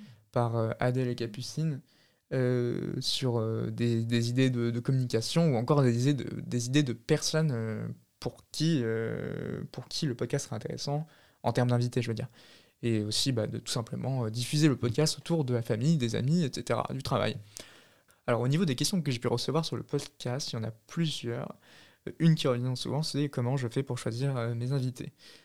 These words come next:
Alors, euh, de plusieurs manières. Alors, souvent, je fais ça du cercle, au cercle au cercle, au second cercle, euh, social, dans le sens où c'est des amis d'amis,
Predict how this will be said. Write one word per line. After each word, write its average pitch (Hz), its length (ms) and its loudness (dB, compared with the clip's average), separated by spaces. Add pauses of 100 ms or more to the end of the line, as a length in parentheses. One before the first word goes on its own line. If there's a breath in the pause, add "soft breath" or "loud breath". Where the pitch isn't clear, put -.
(160 loud breath)
Alors, 120 320 4
euh, 117 520 0
de 123 100 -2
plusieurs 147 280 2
manières. 117 360 -4
Alors, 120 300 -6 (300)
souvent, 160 400 2
je 127 260 0
fais 131 140 -2
ça 151 180 -2
du 135 100 -4
cercle, - 800 -6 (520)
au 123 120 -14
cercle 127 380 -4 (240)
au 135 140 -6
cercle, 127 280 -4
au 127 200 -2
second 143 240 2
cercle, 165 400 -2 (300 soft breath)
euh, 113 480 -4
social, 139 480 -4 (520 loud breath)
dans 113 80 -4
le 113 60 -2
sens 143 300 0
où 139 220 2
c'est 120 160 -2
des 117 260 0
amis 139 520 4
d'amis, 131 400 2